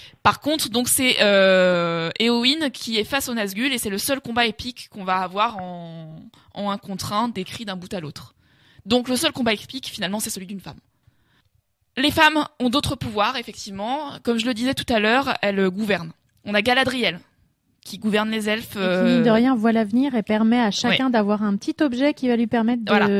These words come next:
Speaker 2: de tenir
Speaker 1: Voilà,
Speaker 2: jusqu'au
Speaker 1: Galadriel
Speaker 2: bout.
Speaker 1: n'est pas un personnage extrêmement positif, en fait, mais bon,
Speaker 2: Oui,
Speaker 1: euh,
Speaker 2: oui,
Speaker 1: elle
Speaker 2: c'est vrai,
Speaker 1: gouverne.
Speaker 2: mais bon.
Speaker 1: Dans le Silmarillion, et c'est là, en fait, où on a le plus de femmes gouvernantes, au sens de,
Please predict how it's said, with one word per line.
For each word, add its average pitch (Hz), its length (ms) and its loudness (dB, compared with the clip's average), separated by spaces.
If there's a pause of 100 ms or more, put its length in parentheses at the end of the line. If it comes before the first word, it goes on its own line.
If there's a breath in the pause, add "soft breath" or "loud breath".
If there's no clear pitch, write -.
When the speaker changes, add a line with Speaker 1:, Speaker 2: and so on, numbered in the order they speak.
(120)
Speaker 2:
de 190 140 0
tenir 202 40 0 (160)
Speaker 1:
Voilà, 226 80 2
Speaker 2:
jusqu'au 214 160 0
Speaker 1:
Galadriel 202 300 4
Speaker 2:
bout. 226 60 2
Speaker 1:
n'est 208 60 -2
pas 202 100 -2
un 185 40 0
personnage 202 260 -8
extrêmement 196 300 -12
positif, 185 420 -12
en 175 60 -12
fait, 190 260 -14
mais 165 160 -10
bon, 147 240 -12
Speaker 2:
Oui, 202 100 -14
Speaker 1:
euh, - 20 -14 (120)
Speaker 2:
oui, 165 120 -8
Speaker 1:
elle 156 100 -12
Speaker 2:
c'est 170 60 -8
vrai, 147 120 -6
Speaker 1:
gouverne. - 80 -8
Speaker 2:
mais 143 200 -10
bon. 139 100 -14 (1400 loud breath)
Speaker 1:
Dans 277 180 8
le 320 60 4
Silmarillion, 277 680 2
et 277 80 0
c'est 254 160 0
là, 262 140 4
en 262 40 0
fait, 262 200 -4
où 233 60 -4
on 220 80 -2
a 202 100 2
le 196 100 -2
plus 285 360 -6
de 226 100 -2
femmes 226 420 -2
gouvernantes, 214 680 -6 (880)
au 214 280 -4
sens 185 260 -14
de, 165 120 -16